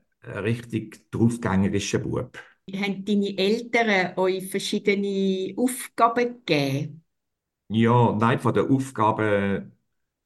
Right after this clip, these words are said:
Speaker 1: sind wir eigentlich gleich gewesen. Wir haben beide müssen helfen abtrocknen und Unkraut <laughs> sind wir, glaub, ziemlich gleichberechtigt gewesen.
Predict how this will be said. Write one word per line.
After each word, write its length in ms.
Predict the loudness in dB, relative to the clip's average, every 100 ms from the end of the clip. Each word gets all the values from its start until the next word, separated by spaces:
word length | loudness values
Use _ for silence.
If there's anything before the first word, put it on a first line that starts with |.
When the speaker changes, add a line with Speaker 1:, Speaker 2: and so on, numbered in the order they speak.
| _ _
Speaker 1:
sind 280 | -8 -4
wir 120 | -2 0
eigentlich 460 | 0 0 -2 -4
gleich 200 | -2 -2
gewesen. 240 | -2 -4 -2
Wir 80 |
haben 80 | -2
beide 320 | 0 0 2
müssen 380 | 2 2 0 0
helfen 320 | 0 0 -2
abtrocknen 960 | -4 2 2 0 2 2 2 4 4 4 -2 -20 _
und 220 | 0 2
Unkraut 720 | 4 4 2 4 6 6 2 4
<laughs> 640 | 4 4 -2 -16 -4 -4
sind 220 | 2 6 6
wir, 60 |
glaub, 260 | 6 2 2
ziemlich 360 | 2 2 0
gleichberechtigt 920 | 0 0 0 0 0 0 -2 -12 -12 -16
gewesen. 360 | -10 -10 -12